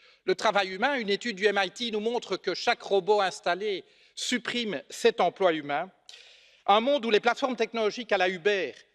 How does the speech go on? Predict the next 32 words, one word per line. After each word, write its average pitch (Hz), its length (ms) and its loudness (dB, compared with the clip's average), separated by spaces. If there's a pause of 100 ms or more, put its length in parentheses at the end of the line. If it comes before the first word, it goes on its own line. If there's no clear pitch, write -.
(300)
précarisent 233 540 2
toujours 214 260 0
plus - 220 -6
le 208 80 0
travail, 170 380 2
eh 185 40 -8
bien 214 160 2
nous 220 140 -6
devons 196 240 0
repenser 214 480 2
en 185 100 4
f-, - 260 -12
de 175 100 0
fond 269 280 2
en 202 120 6
comble 147 460 -4
à 262 100 4
la 262 80 0
fois 220 180 2
l'organisation 214 640 2
du 185 100 -10
travail 170 500 -2 (580)
et 233 120 4
notre 214 260 0
fiscalité 175 640 -4
et 196 60 4
assurer 247 580 -2 (300)
une 190 140 -2
robuste 220 440 2
protection 185 460 -2
sociale 160 520 -2 (360)
à 180 100 0